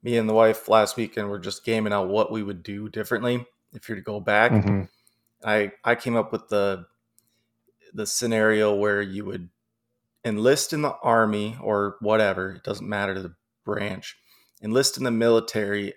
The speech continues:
Speaker 1: at seventeen or eighteen, um, go to training, uh, then go to college, um,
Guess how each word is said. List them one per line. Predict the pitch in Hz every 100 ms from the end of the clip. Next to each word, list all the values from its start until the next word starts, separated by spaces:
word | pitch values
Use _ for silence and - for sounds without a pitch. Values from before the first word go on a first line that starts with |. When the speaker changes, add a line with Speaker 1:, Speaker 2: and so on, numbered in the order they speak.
| -
Speaker 1:
at | 107 101 - _
seventeen | - 117 113 110 - 113 101
or |
eighteen, | 101 104 - 110 101 98 - _ _ _ _ _ _ _ _ _
um, | 101 95 87 85 87 _ _ _ _ _ _ _ _ _ _ _ _ _ _ _
go | - 120
to | 120
training, | 120 123 117 110 107 104 - _ _ _ _ _ _ _ _ _ -
uh, | - 101 101 98 101 87 _ _ _ _ _ _ _ _ _
then | 123 127 127
go | 120 117 117
to | -
college, | 98 - - 147 143 110 101 98 - - - _ _ _ _ _ _ _ _ _ _ _ -
um, | 107 101 95 90 92